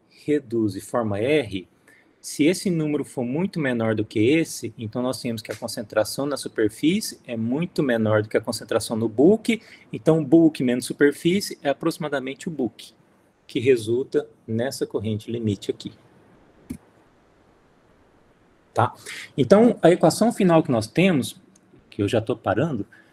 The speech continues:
a equação final que nós temos é que a cinética de reações interfaciais de transferência de elétron, ela pode, ela vai ser rápida.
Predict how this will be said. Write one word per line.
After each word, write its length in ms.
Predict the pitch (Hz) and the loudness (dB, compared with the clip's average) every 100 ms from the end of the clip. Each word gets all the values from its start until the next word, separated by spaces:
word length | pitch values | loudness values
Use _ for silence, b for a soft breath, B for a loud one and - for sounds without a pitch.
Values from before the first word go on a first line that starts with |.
| b | b
a 60 | 127 | -2
equação 360 | 131 131 175 165 | 2 2 0 0
final 220 | 147 131 | 0 0
que 80 | 127 | 0
nós 120 | 113 | -2
temos 260 | 139 151 | -2 -2
é 60 | 147 | -4
que 220 | - 110 - | -4 -8 -4
a 100 | 139 | -4
cinética 600 | - 175 160 208 269 214 | -2 -2 0 0 0 -4
de 60 | 175 | -2
reações 440 | 160 147 143 127 | -2 -2 -4 -6
interfaciais 680 | 139 117 - 110 - 107 107 | -6 -4 -2 -2 0 0 0
de 60 | |
transferência 460 | 113 107 110 107 - | -6 -6 -6 -6 -4
de 80 | 107 | 0
elétron, 320 | 107 135 165 | 2 2 0
ela 80 | 165 | -2
pode, 280 | - 151 - - - | 0 -2 -2 -12 0
ela 160 | 127 | 2
vai 100 | 160 | 2
ser 160 | 165 240 | 0 -2
rápida. 500 | - 127 - 107 | 0 -2 -4 -16